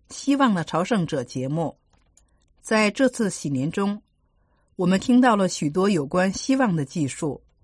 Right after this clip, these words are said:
今天我们讲述一个因信仰而重获新生的故事。童年遭受家庭暴力，躲进酒精、性与毒品的幻觉，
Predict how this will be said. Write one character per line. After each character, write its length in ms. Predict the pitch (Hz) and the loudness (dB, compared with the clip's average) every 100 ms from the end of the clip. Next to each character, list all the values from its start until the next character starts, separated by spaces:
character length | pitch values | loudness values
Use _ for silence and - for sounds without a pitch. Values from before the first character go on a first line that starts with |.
| _ _ _ _ | _ _ _ _
今 200 | - 262 | 4 4
天 220 | 269 294 | 6 4
我 120 | 262 160 | 4 2
们 160 | 180 | 0
讲 240 | 196 156 135 | 0 0 0
述 160 | 190 | -2
一 160 | 160 160 | -2 0
个 320 | 180 156 - _ _ _ _ - | 0 0 -2 _ _ _ _ 0
因 260 | 233 240 | 4 4
信 380 | 233 - 294 214 | 4 4 6 6
仰 300 | 165 135 131 - | 4 0 -4 -6
而 260 | - 185 190 | 0 2 2
重 280 | - 170 214 | -2 -4 -2
获 220 | - 214 | 0 0
新 280 | - 233 247 | 0 2 4
生 220 | 269 262 | 4 4
的 80 | 202 | 2
故 240 | - 147 | 0 -6
事。 320 | 123 - 127 - _ _ _ _ _ _ _ | -6 -8 -10 -12 _ _ _ _ _ _ _
童 200 | - 202 | -2 2
年 240 | 208 175 175 | 4 4 2
遭 220 | 202 190 | 2 2
受 260 | 202 170 | 4 2
家 240 | 147 208 202 | 2 0 -2
庭 180 | 180 151 | -2 -2
暴 280 | - 175 143 | 2 2 2
力， 300 | 160 143 - _ _ _ _ _ | 0 -2 -6 _ _ _ _ _
躲 160 | 175 | 0
进 280 | 165 240 208 | 2 2 2
酒 320 | - 160 135 | 0 -2 -2
精、 340 | 123 208 226 233 _ | -2 2 2 2 _
性 500 | _ - - 247 160 160 - | _ -4 2 2 0 -6 -2
与 180 | 147 | 0
毒 180 | 143 175 | 0 -2
品 240 | 226 - 131 | -2 -2 -2
的 80 | |
幻 360 | 151 - 214 151 | -2 0 0 0
觉， 400 | - 135 131 - | -2 -2 -2 -6